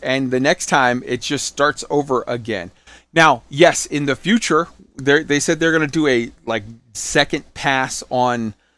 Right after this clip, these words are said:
all of the looks, and they're gonna give, like, extra options. They're gonna give you beards for guys, and women can be this or that, or, you know,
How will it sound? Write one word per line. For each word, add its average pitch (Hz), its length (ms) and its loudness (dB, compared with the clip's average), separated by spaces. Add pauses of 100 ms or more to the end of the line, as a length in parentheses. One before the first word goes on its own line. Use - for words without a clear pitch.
(200)
all 127 220 0
of 117 100 -2
the 117 100 -4
looks, 107 460 -6
and 110 100 -4
they're 113 80 -2
gonna 117 180 -2
give, 117 260 -2
like, 113 300 -8
extra 117 560 -6
options. 127 680 -6
They're 110 140 -8
gonna 110 140 -8
give 110 140 -12
you 107 120 -12
beards 143 680 0
for 120 140 -4
guys, 127 680 4
and 98 200 -10 (480)
women 127 600 -2
can 120 140 -8
be 110 400 -6 (140)
this - 260 -4
or 110 80 -6
that, 113 380 2
or, 104 340 -4 (200)
you 123 120 -6
know, 107 140 -2